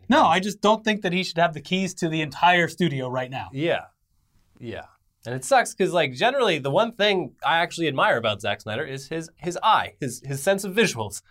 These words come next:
Speaker 1: Yeah.
Speaker 2: So it's, it sucks that, uh, somehow he, he, he really missed the mark on this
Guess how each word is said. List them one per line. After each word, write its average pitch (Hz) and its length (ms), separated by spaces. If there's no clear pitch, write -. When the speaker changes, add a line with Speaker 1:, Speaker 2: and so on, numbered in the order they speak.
Speaker 1:
Yeah. 262 160
Speaker 2:
So 196 300
it's, 185 160
it 190 160
sucks - 340
that, 160 300
uh, 135 240
somehow 165 480
he, 151 280
he, 139 360
he 135 180
really 180 240
missed 147 240
the 143 80
mark 123 280
on 104 120
this 104 260